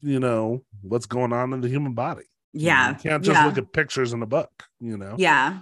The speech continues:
Speaker 1: So it became so prevalent that funerals at the time,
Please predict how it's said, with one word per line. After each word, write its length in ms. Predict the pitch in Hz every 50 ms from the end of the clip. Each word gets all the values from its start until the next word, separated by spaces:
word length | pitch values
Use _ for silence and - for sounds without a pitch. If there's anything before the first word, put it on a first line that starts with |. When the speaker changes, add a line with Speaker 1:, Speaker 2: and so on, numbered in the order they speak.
| - _
Speaker 1:
So 580 | - - - - 196 180 165 143 127 123 143 156 -
it 80 | 156 151
became 340 | 139 147 - - 175 156 143
so 560 | - - - - - - - - 190 196 214
prevalent 560 | - - 180 175 156 143 127 101 87 90 - _ _
that 380 | - 113 120 127 117 110 104 - - - -
funerals 540 | - 165 180 185 190 185 165 151 143 131 117
at 120 | 131 123 -
the 80 | 127
time, 420 | - - 123 117 113 110 110 110